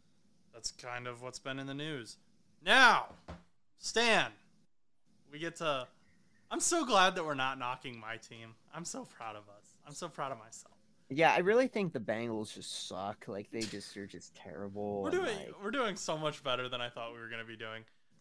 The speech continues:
Speaker 1: Stan, your team, the New York Jets. I've seen calls for Saleh to be fired, but that's not what we're talking about.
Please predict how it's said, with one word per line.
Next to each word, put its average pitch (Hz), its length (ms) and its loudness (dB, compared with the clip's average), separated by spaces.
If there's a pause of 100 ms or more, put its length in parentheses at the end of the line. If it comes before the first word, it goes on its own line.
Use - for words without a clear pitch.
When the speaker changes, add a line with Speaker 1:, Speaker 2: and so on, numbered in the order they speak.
(360)
Speaker 1:
Stan, 208 580 6 (840)
your 208 180 4
team, 139 360 -6 (480)
the 127 60 -16
New 143 100 -8
York 190 260 -2
Jets. 151 480 -4 (100)
I've 175 140 0
seen 269 240 -4
calls 214 300 -2
for 190 100 -10
Saleh 185 380 -4
to 147 60 -8
be 127 120 -10
fired, 117 520 -8
but 120 120 -14
that's 151 220 -4
not 143 240 -6
what 131 100 -10
we're 120 140 -12
talking 117 400 -16 (100)
about. 104 220 -20